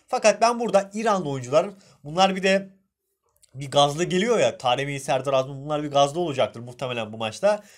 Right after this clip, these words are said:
Ben burada yüksek oranıyla birlikte şöyle K G varanı bir aldım. Bir yetmiş yedi gibi orandan. K G varanı aldım. Bir de şöyle bir tercihim olacak arkadaşlar.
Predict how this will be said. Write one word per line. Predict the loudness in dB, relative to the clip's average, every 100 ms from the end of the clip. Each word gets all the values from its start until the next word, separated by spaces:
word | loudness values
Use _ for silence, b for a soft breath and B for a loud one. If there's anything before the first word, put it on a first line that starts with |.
| b
Ben | -2 -2
burada | -2 -4
yüksek | -4 2 2 4
oranıyla | 2 2 0
birlikte | -2 0 0 0 b b
şöyle | -4 -4 4
K | 6 8
G | 6 4
varanı | 4 2
bir | 6 6
aldım. | 6 0
Bir | -2
yetmiş | -2 -2 -6 -6
yedi | -4
gibi | 0
orandan. | 4 4 2 -4 -6 b b b 0
K | 0 2
G | 0
varanı | 0 2
aldım. | 0 0 -6
Bir | -6
de | -4
şöyle | -2 -2 0
bir |
tercihim | 2 2 2 -2
olacak | -4 -4 -4
arkadaşlar. | -4 -4 -4 2 2 2